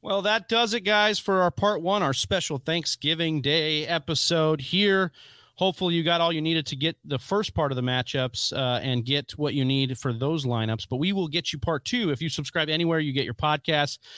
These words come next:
If you have any further lineup questions pa-, past that, make sure you're subscribed and tune in an hour and a half on YouTube on Sunday morning.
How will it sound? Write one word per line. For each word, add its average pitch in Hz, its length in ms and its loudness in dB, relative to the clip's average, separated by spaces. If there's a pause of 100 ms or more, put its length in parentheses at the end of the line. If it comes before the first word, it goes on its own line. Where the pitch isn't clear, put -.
(160)
If 120 100 -4
you 151 80 0
have 156 60 2
any 156 140 -2
further 170 320 0
lineup 160 320 0
questions 147 320 -6
pa-, 143 400 -2
past 156 300 -2
that, 151 180 0
make 156 120 -2
sure - 140 -4
you're 135 80 0
subscribed 170 640 -2 (300)
and 123 120 -4
tune 214 220 0
in 185 100 2
an 151 200 0
hour 151 160 2
and 156 100 0
a - 20 0
half 151 280 0
on 123 160 0
YouTube 151 420 0
on 120 140 0
Sunday 131 260 0
morning. 190 400 0